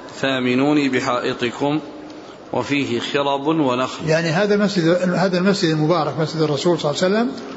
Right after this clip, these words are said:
Speaker 2: لما نزل، آه، وصل إلى المدينة من قباء ونزل ضيفا على أب-، آه، أبي أيوب الأنصاري رضي الله عنه في داره وكانت قرب المسجد، آه، أراد أن يبني المسجد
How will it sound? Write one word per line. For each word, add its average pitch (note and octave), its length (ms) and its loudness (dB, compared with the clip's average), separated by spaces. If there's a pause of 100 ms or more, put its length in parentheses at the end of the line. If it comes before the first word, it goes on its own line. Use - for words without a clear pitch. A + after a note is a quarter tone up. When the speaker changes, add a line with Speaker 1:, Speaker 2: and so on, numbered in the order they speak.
(380)
Speaker 2:
لما F3+ 320 2
نزل، E3+ 500 4 (640)
آه، D#3 800 2
وصل F3+ 320 2
إلى D#3+ 180 4
المدينة D3+ 460 2
من D3 140 -2 (160)
قباء E3 320 2 (400)
ونزل E3 420 2
ضيفا E3 400 2
على D#3 180 2
أب-، D#3 380 2
آه، D#3+ 460 0
أبي D#3+ 220 2
أيوب D3+ 220 2
الأنصاري D#3 600 0 (400)
رضي D#3 120 2
الله D3+ 280 2
عنه D3+ 260 0
في D3 100 -2
داره F#3 360 4 (600)
وكانت D#3+ 340 0 (100)
قرب F#3 180 4
المسجد، E3 480 2 (600)
آه، E3 680 2
أراد F#3+ 280 4
أن E3+ 320 0
يبني F3 360 2
المسجد F3 440 2